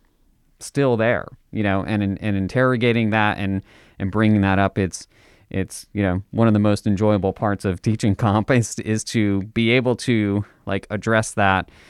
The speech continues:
like you said, Angie, in the reality of, of what, what, what is real. And, and that's what, again, in the, in the classroom, on the classroom level, feels really good about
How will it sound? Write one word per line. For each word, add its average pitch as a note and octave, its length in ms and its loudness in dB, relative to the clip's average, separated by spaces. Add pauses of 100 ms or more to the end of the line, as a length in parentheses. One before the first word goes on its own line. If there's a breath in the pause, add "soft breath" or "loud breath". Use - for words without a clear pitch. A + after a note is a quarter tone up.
(720 soft breath)
like D3 260 -4
you D3+ 60 -2
said, B3 180 0
Angie, G#2 380 2
in D#3 460 4 (260)
the B2+ 280 -2
reality C#3 580 2
of, G#2 160 0 (100)
of A2 200 -2
what, A2+ 400 0 (260)
what, A2 280 -2
what A#2 220 0
is G#2+ 200 -2
real. B2 560 -4
And, G#2 300 -4
and A2 180 0
that's B2 280 0
what, G#2 280 -2 (1080 soft breath)
again, A#2 480 0
in C3+ 260 4
the, B2 100 -2 (180)
in B2+ 160 0
the A2+ 60 2
classroom, B2+ 520 0
on G#2+ 140 0
the G#2 80 -2
classroom A2+ 460 -2
level, G#2+ 420 0
feels A#2 500 0
really G#2+ 320 0
good D3+ 340 2
about G#2 440 2